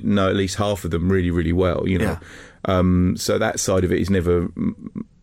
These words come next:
Speaker 1: you know, it's not a surprise that they can do it 'cause they're all, the baseline is they're all really brilliant at acting.
Speaker 2: Mm.
Speaker 1: Bosh. And then I've written it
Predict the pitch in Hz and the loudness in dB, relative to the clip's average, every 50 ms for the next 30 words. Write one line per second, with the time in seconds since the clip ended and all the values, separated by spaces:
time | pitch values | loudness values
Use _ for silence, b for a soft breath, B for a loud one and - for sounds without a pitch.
0 | - - _ _ - 107 101 87 87 90 - - 113 82 87 87 - 92 - - | -20 -20 _ _ -2 0 0 0 0 -2 -2 -2 -2 -2 -2 -4 -4 -4 -2 0
1 | 101 95 95 90 - - 98 95 - - 87 92 104 98 - - 104 90 104 104 | 0 0 0 0 -2 -2 -2 -2 -2 -2 0 0 0 0 0 0 -2 0 0 2
2 | 104 101 98 92 92 - - 87 87 101 98 104 87 123 127 139 123 - - 98 | 2 2 0 0 -2 -2 -2 -2 0 0 0 0 0 0 0 -2 0 0 0 0
3 | 92 87 92 85 80 95 95 98 98 92 92 95 90 90 82 104 101 90 85 80 | 2 2 0 0 0 0 0 2 2 2 2 2 0 0 0 0 0 0 0 -2
4 | 78 80 87 107 - - - - - - 87 82 - - 101 98 95 104 - - | -2 -4 -4 -4 -6 -10 -12 -12 -10 -10 -10 -10 -12 -10 -10 -10 -12 -14 -18 -20
5 | _ _ - _ _ - - 95 90 90 90 - - - - - - 92 92 95 | _ _ -20 _ _ -6 -4 -2 -2 -2 -4 -6 -12 -14 -12 -6 -2 0 0 2
6 | 92 90 90 90 98 - - 95 92 107 101 - 101 98 90 | 2 2 2 0 -2 -2 -2 -2 -2 0 0 2 2 0 0